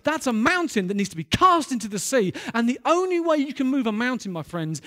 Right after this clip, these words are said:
is not by trying harder, but it's saying, "God, I have faith in you." Do you see that? He doesn't say, "Have faith in yourself." Positive mental thinking. You can do it. Yeah? With wise words, you can win people. He doesn't say that. Have faith in God.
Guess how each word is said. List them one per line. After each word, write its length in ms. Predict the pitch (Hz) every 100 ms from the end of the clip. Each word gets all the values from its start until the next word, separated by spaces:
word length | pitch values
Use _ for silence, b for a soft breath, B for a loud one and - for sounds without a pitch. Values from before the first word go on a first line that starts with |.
| 240
is 100 | 214
not 200 | 220 302
by 160 | 294 294
trying 380 | - 311 285 185
harder, 360 | 175 151 156 B B
but 100 | -
it's 80 | 220
saying, 320 | - 220 185 -
"God, 440 | 254 240 156 - - B B B
I 120 | 208
have 200 | 196 190 -
faith 320 | 240 233 - _
in 220 | - 330 320
you." 480 | 302 381 320 139 - _ B
Do 80 | 254
you 40 |
see 180 | - 311
that? 160 | 320 226
He 80 |
doesn't 220 | 240 311 311
say, 140 | 233
"Have 140 | 175
faith 320 | - 202 214 208
in 80 |
yourself." 600 | 220 214 151 123 - - _ _ _ _ _ _
Positive 420 | - 220 220 240
mental 280 | 208 220 262
thinking. 360 | - 185 135 123
You 120 | 202
can 120 | 208
do 220 | 135 247
it. 100 | - - _ _ -
Yeah? 280 | 190 285 269 B B 185
With 160 | 117
wise 340 | 156 302 359 302
words, 340 | 277 143 139
you 80 | 247
can 180 | 208 156
win 200 | 339 330
people. 260 | 196 -
He 80 | 156
doesn't 240 | 370 349
say 380 | 269 - 330 359
that. 280 | 320 208 147 B B
Have 220 | 285 330
faith 340 | - 285 294 -
in 340 | 262 311 247 160
God. 520 | - 330 359 285 156